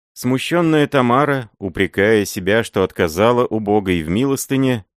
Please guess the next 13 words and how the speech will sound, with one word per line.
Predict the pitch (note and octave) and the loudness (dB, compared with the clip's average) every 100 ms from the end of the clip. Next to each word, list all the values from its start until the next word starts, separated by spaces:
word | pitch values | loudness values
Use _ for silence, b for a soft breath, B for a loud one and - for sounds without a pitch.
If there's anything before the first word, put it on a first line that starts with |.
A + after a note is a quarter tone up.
| _ | _
сняла | - - F#2 F#2 A2 | -12 -4 -2 2 2
с | G#2+ | 0
себя | - F2+ G2+ | -6 0 2
бывшую | F2 G#2+ G#2 - F#2+ F2+ | 2 0 -4 -2 -2 0
виной | F2+ G2 G#2 | 0 0 0
её | E2 E2+ E2+ | -2 -2 -2
замедления | E2+ F2 F2 E2+ F#2 F#2 F2 D#2+ | -2 -2 -2 -2 0 0 -2 -2
повязку | E2+ D2+ A2 - - A2+ G2 _ _ - | -2 0 0 -2 -2 -2 -2 _ _ -8
и | A#2 | -2
надела | B2+ F2 A2+ C#3 | -2 0 0 0
на | C3+ | 0
венец | A2+ E2+ E2 F#2 - - | 0 0 -2 -2 -4 -8
Богоматери. | D#2 D#2 D#2+ D2+ C#2+ - D2 D2 | -6 -2 -2 -2 -6 -8 -8 -8